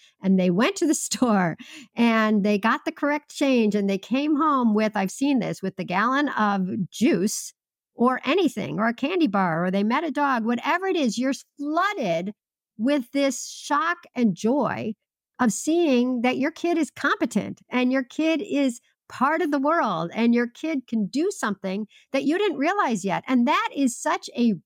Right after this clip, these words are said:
brain rewiring experience that that's the only thing that's gonna change parents. Not thinking about it, not dithering, not reading another book, not, uh, you know, looking at actuarial tables. You have to let your kid do something on their own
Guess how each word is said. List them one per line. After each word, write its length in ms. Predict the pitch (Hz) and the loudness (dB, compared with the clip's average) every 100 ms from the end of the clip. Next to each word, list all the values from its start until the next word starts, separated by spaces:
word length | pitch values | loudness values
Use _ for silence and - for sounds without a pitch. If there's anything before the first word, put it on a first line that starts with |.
| - | -4
brain 560 | 208 254 330 330 226 | 0 2 2 2 0
rewiring 1000 | 208 262 285 220 233 269 247 208 185 175 | 0 2 2 0 0 0 2 2 0 -4
experience 760 | 190 - 240 269 220 156 - - _ _ _ - | -10 -12 -4 -2 -2 -4 -12 -20 _ _ _ -4
that 160 | 262 285 | -2 0
that's 280 | 330 - | -2 -2
the 120 | 339 226 | 0 2
only 220 | 226 233 | 2 -2
thing 220 | 208 185 | -2 -4
that's 160 | 170 - | -4 -6
gonna 180 | 185 170 | -6 -6
change 320 | - - - | -8 -10 -10
parents. 360 | 208 196 - | -12 -12 -8
Not 220 | 220 262 285 - | -2 -2 -2 -6
thinking 300 | 269 269 254 | -6 -2 -2
about 360 | 240 233 220 | 0 0 0
it, 180 | 220 220 | -2 -2
not 220 | 220 240 - | -2 -4 -2
dithering, 640 | 233 226 220 214 208 202 | -2 0 0 0 0 0
not 240 | 208 226 233 | -2 -2 -2
reading 320 | 233 233 226 | 0 0 -2
another 240 | 220 214 | -2 -4
book, 300 | 196 208 214 - | -4 -4 -4 -4
not, 220 | 220 220 _ _ _ _ _ | -6 -6 _ _ _ _ _
uh, 80 | - | -6
you 120 | 226 190 | 0 0
know, 140 | 175 | 0
looking 340 | 196 208 214 | -2 0 0
at 80 | 208 | 0
actuarial 720 | 196 202 - 202 202 202 196 185 | -2 -4 -2 0 2 0 0 -2
tables. 580 | 190 185 190 196 196 _ _ - | -4 -2 -2 -4 -6 _ _ -2
You 120 | 226 | -2
have 300 | 214 330 381 | 0 -2 -2
to 80 | 320 | -4
let 360 | 226 208 277 - | -2 0 0 -2
your 120 | 349 | -6
kid 240 | - 302 | -2 -4
do 120 | 254 254 | -2 -2
something 400 | 247 240 233 214 | -4 -6 -4 -2
on 140 | 214 | -2
their 180 | 208 185 | -2 -2
own 380 | 165 151 185 | -2 -4 -8